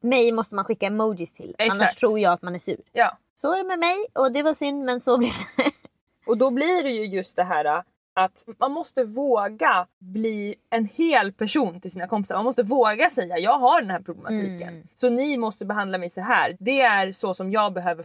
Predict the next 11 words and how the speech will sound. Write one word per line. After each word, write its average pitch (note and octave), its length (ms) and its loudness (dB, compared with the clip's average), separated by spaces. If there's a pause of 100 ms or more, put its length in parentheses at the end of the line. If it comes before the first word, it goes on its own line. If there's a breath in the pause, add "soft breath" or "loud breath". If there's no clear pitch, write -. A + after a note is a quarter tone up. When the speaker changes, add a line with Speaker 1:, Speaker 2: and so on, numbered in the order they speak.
Speaker 2:
få F3 140 -2
kärlek F3 500 -2 (140)
och - 60 -20
trygghet." F#3+ 640 -6
Speaker 1:
Och C4+ 120 -4
det C#4 120 2
är E4+ 320 6
verkligen G3+ 640 -2
så - 320 -14 (280)
att - 200 -4
nästan D4 380 0